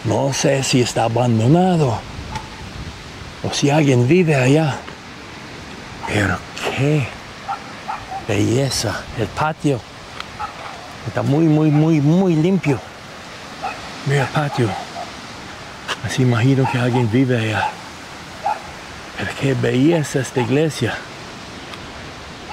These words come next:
En esquí, en el pueblo de Bruce. Así en, voy a caminar y mostrarte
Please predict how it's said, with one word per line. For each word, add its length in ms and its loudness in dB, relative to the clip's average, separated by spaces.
En 120 0
esquí, 520 4
en 160 2
el 60 0
pueblo 440 2
de 120 4
Bruce. 480 4
Así 380 4
en, 220 2
voy 120 2
a 20 -2
caminar 680 2
y 60 0
mostrarte 720 0